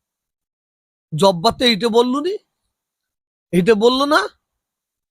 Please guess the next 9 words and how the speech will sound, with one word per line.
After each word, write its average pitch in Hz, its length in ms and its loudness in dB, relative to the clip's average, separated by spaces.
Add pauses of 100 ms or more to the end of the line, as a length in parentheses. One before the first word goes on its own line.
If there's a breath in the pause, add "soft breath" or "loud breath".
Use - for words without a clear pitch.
(100)
যে 190 60 -2
ফুরফুরা 247 540 -2
সাহেবের 262 320 -2
সেনাশিস 233 720 -4 (480)
চক্রবর্তী 226 760 0 (340)
একটা - 220 0 (160)
হসপিটালের 214 720 -2
জন্য 226 420 -2 (1000)
একটা - 340 0